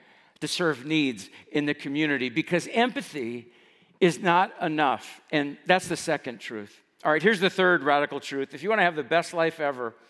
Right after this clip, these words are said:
third radical truth from this story, like the Good Samaritan, you know what? You gotta get off your donkey. Get off your donkey. Do you notice in the story of the Good Samaritan that two out of three people, you know, they just stay on their donkey. They just passed by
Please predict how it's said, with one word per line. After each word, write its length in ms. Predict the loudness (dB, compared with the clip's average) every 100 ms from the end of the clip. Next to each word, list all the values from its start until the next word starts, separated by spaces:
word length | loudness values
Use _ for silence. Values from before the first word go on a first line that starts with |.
| _ _ -20 -20
third 480 | -8 4 6 6 6
radical 340 | 4 4 0
truth 320 | -8 -2 -2 0
from 160 | -2
this 140 | -2 -4
story, 380 | 0 2 2 0 -2
like 200 | 4 4
the 80 | 2
Good 200 | -2 -4
Samaritan, 640 | -2 0 2 2 0 -8 -4
you 80 |
know 120 | -2 2
what? 200 | 2 2
You 80 |
gotta 180 | 2 2
get 140 | 4 2
off 220 | 2 0
your 100 | -2
donkey. 560 | -2 -2 -6 -12 -14 -16 _ _ _ _ _
Get 120 | -8 -6
off 200 | -6 -6
your 80 |
donkey. 520 | -6 -6 -8 -12 -16 -16 _ _ _ _ _
Do 100 | -2
you 40 | 2
notice 300 | 4 2 0
in 80 | -4
the 60 |
story 340 | -4 -2 2 2
of 40 |
the 40 |
Good 160 | 0 -4
Samaritan 540 | -4 -2 -2 -2 -4
that 200 | -4 -6
two 300 | -2 2 2 4
out 140 | 2
of 80 | 2
three 180 | 0 0
people, 560 | 0 -2 -2 -4 -4 -10 _ _ _ _ _ _
you 100 | 0
know, 80 | 2
they 120 | 4
just 180 | 4 0
stay 260 | 4 6 6
on 80 |
their 120 | 4 2
donkey. 400 | 2 2 2 4
They 160 | 4
just 200 | 4 0
passed 400 | 4 4 4 2
by 380 | 2 4 4 2